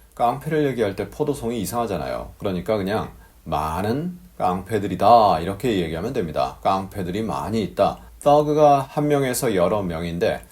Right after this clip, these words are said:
thugs니까 그러한 무리가 여럿들이 있다 이렇게 전달되는 거죠. What if people end up thinking he was a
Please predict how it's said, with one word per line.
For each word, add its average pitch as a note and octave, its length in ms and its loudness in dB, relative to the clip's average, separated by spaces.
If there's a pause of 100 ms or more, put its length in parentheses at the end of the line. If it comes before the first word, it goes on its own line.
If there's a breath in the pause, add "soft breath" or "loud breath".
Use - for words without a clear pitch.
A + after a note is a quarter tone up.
thugs니까 G#2 840 0
그러한 A2+ 680 2
무리가 F#2 480 -2
여럿들이 F#2 640 -4
있다 G2+ 380 -4 (160)
이렇게 G2+ 320 -4
전달되는 G#2 560 -4
거죠. - 320 -8 (680)
What A#2+ 180 8
if D#3 120 0
people D3+ 420 2
end G#2+ 180 2
up G#2+ 140 0
thinking A#2+ 460 -4 (100)
he C#3 180 0
was A2 280 2
a F#2+ 100 2